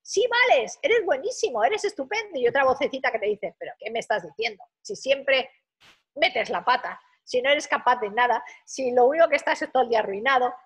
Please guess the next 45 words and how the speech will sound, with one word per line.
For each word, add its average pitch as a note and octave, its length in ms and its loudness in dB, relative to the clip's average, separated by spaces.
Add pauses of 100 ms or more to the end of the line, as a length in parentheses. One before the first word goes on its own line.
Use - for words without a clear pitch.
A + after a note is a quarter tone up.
Esas D4 240 0
dos B4 160 4
vocecitas F#4+ 580 0
a - 80 4
veces D#4 260 2
nos A#3 140 0
vuelven D#4+ 260 2
un C#4+ 80 -8
poco G4 280 0
locos, B3+ 340 2
¿verdad? A3 240 2 (480)
Y G4+ 140 6
de D#4 100 8
vez F4 180 6
en A4+ 80 0
cuando G4+ 200 4
dicen: C4+ 260 2
"No B3+ 80 2
hagas - 240 -2
esto", A#3 420 -4
"Sí, - 200 -4
sí, D#4+ 420 -2
lo G3+ 120 2
voy A3+ 120 -2
a - 60 -6
hacer", A3+ 280 2 (140)
"No, E4 160 2
no D#4+ 160 -6 (100)
soy D#4+ 160 -6
capaz", C4 380 2 (140)
"Sí, A4+ 340 -6
soy C#4 220 2
capaz". B3 340 2 (420)
Ese D#4 200 -4
autodiálogo C#4 800 -2
te F#3+ 100 -8
está B3 440 -6 (300)
dejando B3 840 -6
de F#3 340 -10 (120)
desarrollar G#3+ 760 0
el A3+ 140 -4
potencial F#3+ 600 -6
que F3+ 100 -10 (120)
tú E3+ 160 -20
tienes. - 460 -20